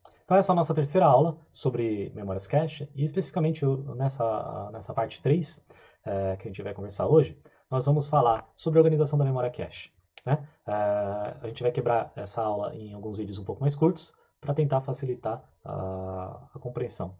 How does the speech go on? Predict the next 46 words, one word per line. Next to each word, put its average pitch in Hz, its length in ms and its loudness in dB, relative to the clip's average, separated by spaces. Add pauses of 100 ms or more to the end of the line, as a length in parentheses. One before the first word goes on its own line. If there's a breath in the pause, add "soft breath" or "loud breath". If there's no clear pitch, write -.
né, 123 120 -8
em 123 80 -4
assuntos 104 360 -12
mais, 98 320 -12 (240 soft breath)
ah, 98 420 -12
fechados. - 520 -14 (400)
Então 196 100 2
vamos 165 220 6
lá, - 140 -8 (200)
né? 147 240 0
Nesse 196 240 0
primeiro 147 300 4
vídeo 170 240 2
nós 151 160 2
vamos 151 160 0
falar 143 220 0
sobre 135 340 0
associatividade 135 1040 -2
das 110 140 -10
memórias 104 340 -12
caches. - 400 -16
O - 240 -20
que 147 80 2
que 143 160 0
é 120 60 2
a 117 60 0
associatividade, 107 680 -6
pra - 140 -10
que - 100 -10
que - 100 -14
ela 92 80 -10
serve, 120 320 -6
por - 180 -12
que - 120 -14
que 110 260 -12 (100)
inventaram 107 560 -6
esse 98 160 -12
negócio 95 380 -10
aqui, - 160 -18 (320)
né? 117 160 -10 (520 soft breath)
Então, - 360 -2 (300)
a, 127 480 2
a 170 40 4
ideia 165 480 6 (320)
de 110 160 -10
associatividade, 98 840 -2